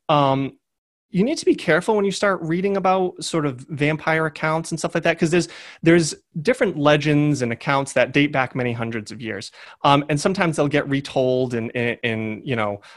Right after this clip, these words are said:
by, you know, modern authors or people write, you know, writing an article on the internet or,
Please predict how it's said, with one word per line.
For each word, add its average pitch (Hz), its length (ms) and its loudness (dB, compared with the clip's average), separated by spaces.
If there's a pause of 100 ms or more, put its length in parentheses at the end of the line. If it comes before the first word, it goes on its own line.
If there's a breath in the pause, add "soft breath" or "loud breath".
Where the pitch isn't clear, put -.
(100)
by, 117 220 4
you 113 260 -2
know, 98 400 -6
modern 131 400 4
authors 117 640 0
or 107 100 -4
people 117 460 -4
write, 117 300 0
you 139 60 -2
know, 110 80 -2
writing 113 260 -2
an 113 60 -2
article 113 240 -2
on 117 60 -6
the 113 120 -6
internet 110 440 -6
or, 107 160 -10